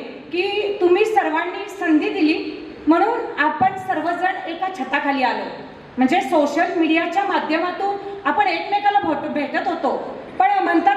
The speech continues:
ना हृदयाशी हृदयाचा जिव्हाळा तो ह्या माध्यमातून आपल्याला मिळाला. तर मी सुरुवातीला आधी मला इथं संधी दिली, इथं आपण एका व्यासपीठाखाली आलो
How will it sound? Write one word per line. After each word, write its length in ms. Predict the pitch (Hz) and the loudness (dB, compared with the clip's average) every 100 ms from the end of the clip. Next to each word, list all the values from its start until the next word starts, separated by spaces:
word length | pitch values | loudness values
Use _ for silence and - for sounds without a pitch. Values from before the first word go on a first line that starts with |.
| 392 | 2
ना 80 | |
हृदयाशी 800 | 339 269 269 254 320 330 339 370 | 2 2 0 -2 -2 -2 -4 -2
हृदयाचा 400 | 294 285 269 294 | 0 2 0 0
जिव्हाळा 680 | 254 262 240 233 202 - - - - - | -2 2 2 2 -2 -6 -12 -16 -18 -4
तो 240 | 330 370 403 | 2 4 4
ह्या 160 | 392 | 0
माध्यमातून 600 | 392 320 - 330 349 370 | -2 -2 -2 -2 -2 -2
आपल्याला 320 | 320 269 247 247 | -2 0 0 0
मिळाला. 320 | 247 233 226 - - - - - - | -2 -2 -2 -6 -12 -16 -20 -10 0
तर 220 | 294 302 | 2 4
मी 220 | 302 302 | 2 0
सुरुवातीला 520 | 302 311 294 302 359 | -2 -2 0 0 0
आधी 560 | 370 370 269 294 339 349 | 0 -2 -4 -4 -2 0
मला 240 | 311 311 | 2 2
इथं 200 | 349 302 | 0 -4
संधी 640 | 392 320 302 320 370 - - - - - | -4 2 2 2 -2 -6 -10 -12 -14 -8
दिली, 340 | 247 311 330 | 2 2 4
इथं 380 | 349 - 285 302 | 0 0 0 2
आपण 240 | 320 311 302 | 2 2 0
एका 200 | 302 294 | 0 0
व्यासपीठाखाली 680 | 277 269 277 302 302 294 | 0 -2 -6 -4 -2 0
आलो 220 | 294 294 | 0 0